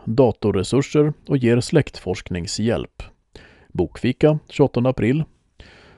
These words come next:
Och så filosofikafé tjugonionde april klockan sjutton och trettio till nitton.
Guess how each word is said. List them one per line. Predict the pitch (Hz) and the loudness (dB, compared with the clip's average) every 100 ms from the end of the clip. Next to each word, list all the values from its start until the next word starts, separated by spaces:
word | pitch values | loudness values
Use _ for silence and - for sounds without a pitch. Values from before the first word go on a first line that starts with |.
| _ _ | _ _
Och | 160 | -2
så | 160 | 0
filosofikafé | 160 156 147 151 123 - 107 120 120 - | 2 2 2 2 0 0 0 0 -2 -4
tjugonionde | - 131 143 123 98 107 110 | -2 0 2 2 0 0 -2
april | - 95 101 | -2 -2 -2
klockan | - 107 110 107 | -2 -4 -2 -2
sjutton | - 113 98 | -2 -2 -2
och | 95 | -4
trettio | 107 90 - 139 151 | -4 -6 -2 -4 -2
till | - 156 151 | -2 0 0
nitton. | 139 - - 69 | -2 -2 -4 -4